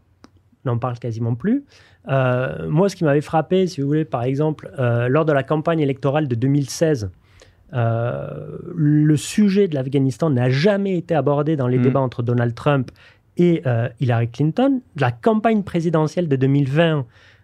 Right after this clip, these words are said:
Speaker 1: euh, le sujet, euh, dans mon souvenir, s'il a été abordé, ça a été vraiment en note de bas de page très, très rapidement,
Speaker 2: Mm.
Speaker 1: alors même qu'en février deux mille vingt, euh, Trump était arrivé à un accord avec les talibans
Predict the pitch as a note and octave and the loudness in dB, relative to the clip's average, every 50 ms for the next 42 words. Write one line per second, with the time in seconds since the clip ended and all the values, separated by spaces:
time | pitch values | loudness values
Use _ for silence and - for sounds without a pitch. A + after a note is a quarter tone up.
0 | _ _ - B2+ A#2+ A#2 A#2+ - C#3+ C3 C#3+ C#3 - - D3+ D3 C3+ C3+ D#3 D#3 | _ _ -2 0 0 0 0 0 0 0 0 0 0 -2 -4 -2 0 0 2 2
1 | D#3 D#3 D3+ C#3+ - - - A2+ G#2+ A2+ - - - C#3 C#3+ D3 C#3+ D3 - C#3+ | 2 2 2 0 -2 -4 -6 -4 -4 -4 -6 -6 -8 -8 -6 -6 -6 -6 -6 -6
2 | C#3+ C#3 C3+ A#2+ A#2 A#2 B2 C3+ B2 - D3 B2+ B2+ C#3 D#3 D#3+ D#3+ D#3+ D3 - | -6 -2 0 2 2 4 4 2 2 2 0 0 2 2 2 2 2 0 0 -4
3 | - - B2+ A#2+ A#2 A#2+ A#2 - C#3 C3+ B2+ C3+ C3+ C3+ C3+ C#3 D3+ D3+ - A2+ | -6 -4 -2 0 0 0 0 -2 -2 0 2 2 2 2 0 0 -2 -2 -4 -6
4 | G2+ - A2 G#2+ G#2+ G#2+ A#2 C3 D3+ D#3 D#3+ E3 E3 E3 D#3 C3 A2+ A#2 B2 C3 | -8 -6 -6 -4 -4 -2 0 0 2 2 2 2 2 2 0 0 0 0 0 -2
5 | C3 B2 C3 B2 A#2+ B2+ A#2 - _ - D3 D3 C3+ A2+ A2+ - - D#3 D3 - | -2 -2 -2 0 0 -2 -4 -4 _ 0 0 0 0 -2 -6 -6 -6 -6 -4 -2
6 | - C#3+ C3+ C3 C3 C3 C3+ D3 D3 D3 C#3 - - - - _ _ _ - D#3 | -2 -2 -2 -2 -2 0 0 2 2 0 0 -4 -10 -18 -20 _ _ _ 0 2
7 | D#3+ F3+ F#3 F3 G#3+ A#3+ C#4 C#4+ C4 F3+ B2 A2 - _ _ _ _ _ _ _ | 4 4 4 4 2 2 2 2 2 0 0 -2 -4 _ _ _ _ _ _ _
8 | _ _ - G3 G3 G3 G3 - B2+ C3+ A#2+ - F#3 F3+ E3 D#3+ F3+ F#3 F#3+ F3 | _ _ 0 2 2 2 2 0 -2 -2 0 0 0 0 2 0 0 0 2 2
9 | D#3 D3 C#3+ D3 D3 C#3 C3+ D3+ E3 E3 D#3 D3 B2+ C3 - A#2+ A2+ A2+ - - | 2 2 2 2 2 0 0 2 2 2 2 0 -2 -4 -4 -4 -4 -4 -4 -6
10 | C#3 - - - - E3+ E3 D#3+ C#3 - - - _ _ _ _ _ - D3 B2+ | -10 -10 -4 -2 0 0 2 0 -2 -4 -12 -20 _ _ _ _ _ -6 -6 -6
11 | - _ - F#3+ F#3+ F3 D#3 C#3+ D#3 D3 D3+ D#3+ D3 C#3 C3+ C3+ B2+ - D#3+ D#3+ | -4 _ 0 2 2 2 2 2 0 0 2 2 2 2 2 0 0 0 0 2
12 | D3+ C#3+ A#2+ A#2+ A#2+ A#2 A#2+ A#2+ A#2+ C3+ B2+ B2+ C3 C3 C#3 D3 D3+ D3 C3+ | 2 2 0 -2 -2 -4 -6 -4 -4 -4 -2 -2 -2 0 0 0 0 0 -2